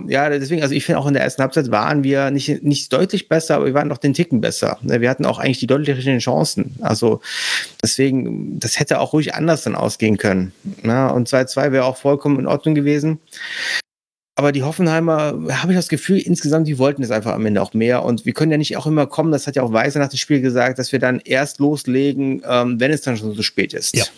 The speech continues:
Speaker 1: Ja? Also das müssen wir uns dann auch ankreiden lassen. Dann darfst du halt diese zwei Gegentore nicht reinbekommen, da musst du vorher dicht machen. Und da hat Weiser sich ja auch gesagt, da muss er sich selber in die Nase fassen. Da hat er auch gesagt, bei den einen Tor sieht er nicht gut aus. Und ich glaube, diese Haltung, und deswegen, ich mache mir insgesamt immer noch keine Sorgen,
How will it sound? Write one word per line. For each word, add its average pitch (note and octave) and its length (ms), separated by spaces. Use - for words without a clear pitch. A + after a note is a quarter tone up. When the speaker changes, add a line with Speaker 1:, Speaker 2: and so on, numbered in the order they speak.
Speaker 1:
Ja? A2+ 200
Also B2 440
das - 180
müssen D3+ 160
wir D#3 80
uns - 80
dann C3+ 80
auch C3 160
ankreiden B2 480
lassen. A2 420
Dann A2+ 140
darfst B2+ 260
du B2+ 40
halt B2+ 180
diese B2 260
zwei C3 240
Gegentore B2+ 400
nicht B2+ 160
reinbekommen, C3+ 560
da A#2+ 80
musst C3 180
du B2 60
vorher C3+ 300
dicht C3+ 240
machen. C3+ 260
Und - 80
da A#2+ 60
hat B2+ 160
Weiser C#3+ 240
sich C#3 80
ja C#3+ 100
auch C3 80
gesagt, C3+ 240
da A#2+ 40
muss C3+ 160
er C#3+ 80
sich A#2+ 80
selber D3 180
in C#3+ 60
die C3+ 80
Nase C#3 260
fassen. G#2 320
Da A2 60
hat A#2 100
er C#3 80
auch C#3+ 80
gesagt, A2 180
bei A2+ 60
den A#2 160
einen C3 200
Tor C#3+ 160
sieht D3 180
er C#3+ 40
nicht B2 140
gut E3+ 140
aus. - 300
Und A#2+ 160
ich B2 160
glaube, C#3+ 220
diese D3 300
Haltung, F3+ 420
und C3+ 180
deswegen, C#3+ 220
ich C#3+ 200
mache C#3+ 180
mir D3+ 80
insgesamt D3+ 340
immer D#3+ 140
noch C#3+ 160
keine C3 220
Sorgen, D3 480